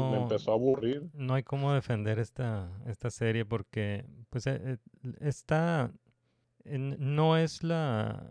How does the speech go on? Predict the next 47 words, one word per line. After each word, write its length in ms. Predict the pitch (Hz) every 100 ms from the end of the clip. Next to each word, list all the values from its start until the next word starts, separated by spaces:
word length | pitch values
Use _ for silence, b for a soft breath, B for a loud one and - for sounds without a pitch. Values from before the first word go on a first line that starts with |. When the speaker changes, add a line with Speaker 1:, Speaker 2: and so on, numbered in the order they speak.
| 123
Speaker 2:
la 100 | 113
versión 280 | 110 120 135
de 60 |
los 120 | 120 -
cómics, 320 | 117 107 95
¿no? 160 | 120
Que 80 | 117
no, 260 | 107 107 113
que 100 | 131
el 120 | 120 131
M 100 | 143
C 320 | 156 143 147
U, 60 |
pues, 140 | 139 120
ya 120 | 123
no, 220 | 113 110 104
Speaker 1:
Sí, 160 | 107
no. 120 | 85 95
Speaker 2:
na-, 140 | 117
desde 220 | 117 120 120
hace 140 | 135
mucho 260 | 123 - 123
no 140 | 120
hace, 300 | 117 120 110
<laughs> 460 | - - - - - B B B B B
no 160 | 117 113
hace 220 | 113 123
una 160 | 110 117
versión 460 | 113 92 104 104
de, 380 | 107 104 95 95 - _ _ _ _
de 120 | 113 110
la 100 | 98
historia 380 | - 113 113
de 100 | 107
la, 100 | 101
de 140 | 104 101
los 160 | 95
cómics, 380 | - 113 120 117
pero 280 | - 110 104
no 280 | 110 120 127
es 160 | 117
la 80 | 127
misma 240 | 117 113 117
historia 360 | - 110 113
de 220 | 107 101
Secret 420 | 95 - - 123 107
Invasion. 720 | 101 95 110 120 - 143